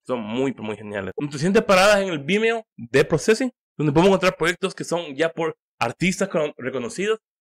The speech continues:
que hacen cosas raras, puedo decir yo. Como no soy artista, me siento que estoy fuera de mi tamal, ¿verdad? Pero aquí podemos ver una exposición donde tiene, incluso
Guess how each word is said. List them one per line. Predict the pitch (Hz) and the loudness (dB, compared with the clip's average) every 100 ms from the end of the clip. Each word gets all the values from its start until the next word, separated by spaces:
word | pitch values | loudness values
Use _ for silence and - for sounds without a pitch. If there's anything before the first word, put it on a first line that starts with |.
| _ | _
que | 156 | -10
hacen | 165 156 | -8 -4
cosas | 165 175 185 - _ _ _ _ _ _ _ | -4 0 -2 -2 _ _ _ _ _ _ _
raras, | - - 117 294 370 359 | -2 0 2 2 2 2
puedo | 294 | 0
decir | - 214 185 | 2 2 4
yo. | 208 | 2
Como | 202 165 | 2 2
no | 156 | 2
soy | 160 185 | 4 6
artista, | 170 185 190 | 4 2 2
me | 175 160 | 2 2
siento | 175 170 | 0 -2
que | |
estoy | 160 165 | 0 0
fuera | - 180 | 2 2
de | 170 | 2
mi | |
tamal, | 156 143 202 | 0 2 2
¿verdad? | 170 117 120 _ _ _ _ _ | 4 2 -2 _ _ _ _ _
Pero | 147 | 2
aquí | 139 165 | 2 2
podemos | 180 175 | 2 2
ver | 170 190 - | 2 2 0
una | 156 170 | -2 -2
exposición | 175 151 139 170 214 233 _ _ _ _ _ _ | 2 0 0 -2 -2 -4 _ _ _ _ _ _
donde | - 143 135 131 | -2 0 2 0
tiene, | 123 156 - _ _ | 0 -4 -6 _ _
incluso | 131 143 175 180 143 | -4 -2 0 2 0